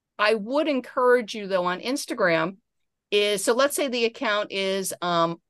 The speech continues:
Molly's, Molly's, Molly on Instagram, or, or Molly's, just Molly. "Hi, Molly. Uh, hi, I'm Molly." Is you would want your Instagram name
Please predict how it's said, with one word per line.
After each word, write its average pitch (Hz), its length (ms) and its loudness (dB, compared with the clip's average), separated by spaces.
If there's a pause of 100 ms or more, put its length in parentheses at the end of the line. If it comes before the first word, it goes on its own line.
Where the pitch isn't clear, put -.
(200)
Molly's, 381 640 8
Molly's, 277 720 2
Molly 294 420 4
on 269 120 0
Instagram, 208 600 -4
or, 185 200 2
or 226 140 6
Molly's, 311 580 2 (280)
just 330 200 -6
Molly. 269 400 4
"Hi, 294 220 -2
Molly. 294 480 0
Uh, 254 140 -4
hi, 285 240 0
I'm 240 140 0
Molly." 214 360 0 (500)
Is 247 320 8 (760)
you 233 160 -6
would 240 140 -2
want 254 300 -4
your 151 180 -6
Instagram 202 960 -4
name 196 760 0